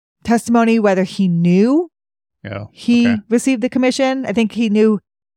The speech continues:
Speaker 1: because he dies five days later. I mean, he just
Speaker 2: I think he got shot in the leg or,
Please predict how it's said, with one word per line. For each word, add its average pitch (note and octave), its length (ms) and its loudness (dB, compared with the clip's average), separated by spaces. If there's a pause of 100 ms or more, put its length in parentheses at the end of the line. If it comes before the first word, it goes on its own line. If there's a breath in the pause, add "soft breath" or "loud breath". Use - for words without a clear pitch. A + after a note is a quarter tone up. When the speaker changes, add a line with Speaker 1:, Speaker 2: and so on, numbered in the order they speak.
Speaker 1:
because C4 320 -2
he A#3+ 220 -8
dies C4 420 0
five G3+ 260 -2
days F3 240 -2
later. - 560 -6
I G3 100 0
mean, F#3+ 340 0 (240 soft breath)
he A#3 480 -2 (720)
just - 360 -2 (180)
Speaker 2:
I - 20 -10
think C3+ 120 -2
he A2 40 -4
got A2+ 140 -4
shot A#2 200 -6
in A2 40 -10
the A2+ 80 -8
leg A2+ 320 -4
or, A2+ 60 -6